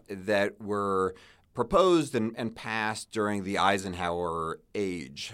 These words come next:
uh, the Eisenhower era. And I, I, I urge listeners to spend some time, um, reading, uh, some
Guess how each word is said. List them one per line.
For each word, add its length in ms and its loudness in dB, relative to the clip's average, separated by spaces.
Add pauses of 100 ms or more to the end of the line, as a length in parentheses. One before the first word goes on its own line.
(120)
uh, 440 -2
the 220 -2
Eisenhower 680 -2
era. 300 2 (320)
And 240 0
I, 280 0
I, 220 6 (120)
I 280 8
urge 380 6
listeners 640 2
to 100 -6
spend 400 0
some 220 -4
time, 560 0 (240)
um, 160 -4
reading, 640 2
uh, 440 -4 (100)
some 360 -6